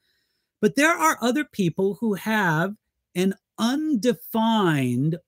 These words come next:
moment of conversion. In other words, uh, they just know, "At this part of my life, I definitely was converted.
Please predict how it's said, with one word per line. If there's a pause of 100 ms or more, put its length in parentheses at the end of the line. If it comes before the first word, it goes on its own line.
moment
of
conversion. (340)
In
other
words, (400)
uh, (180)
they
just
know,
"At
this
part
of
my
life,
I
definitely
was
converted.